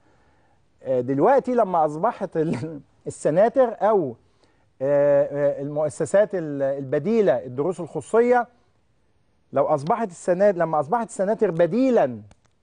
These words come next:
آه، للمدارس، للأسف الشديد كمان دول بيشكلوا وعي ال-، النشء والأطفال بشكل مختلف.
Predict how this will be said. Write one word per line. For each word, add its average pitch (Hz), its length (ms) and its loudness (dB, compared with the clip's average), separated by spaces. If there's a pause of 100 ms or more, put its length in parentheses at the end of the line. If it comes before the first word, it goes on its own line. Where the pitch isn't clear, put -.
(320)
آه، 127 120 -6
للمدارس، 165 800 0
للأسف 202 440 -2
الشديد 208 420 -4
كمان 226 460 2 (560)
دول 240 280 2
بيشكلوا 226 1000 2
وعي 208 500 2
ال-، 170 280 -2
النشء 208 460 -2
والأطفال 190 440 0
بشكل 208 380 -2
مختلف. 143 540 -4